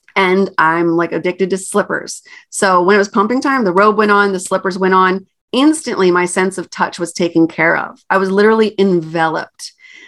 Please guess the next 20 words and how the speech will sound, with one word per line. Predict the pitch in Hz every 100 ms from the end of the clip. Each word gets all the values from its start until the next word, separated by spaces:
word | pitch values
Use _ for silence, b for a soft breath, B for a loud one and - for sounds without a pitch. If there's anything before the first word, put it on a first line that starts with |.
| B
So | 214
that | 185 190 202 208
made | 190 185
me | 185
feel | 185 - 180 170 165
like | 165
I | 165
was | 160 -
caring | - 180 175 170
for | 170 165
my | 160 151
body. | 170 147 156 - - _ B B B
And | 202 208
then | 196 190 185 180 190 -
taste, | 262 320 294 - - _ _
that's | 202 202
an | 202
easy | 185 175 170
one, | 165 202 - -
right? | 185 262 349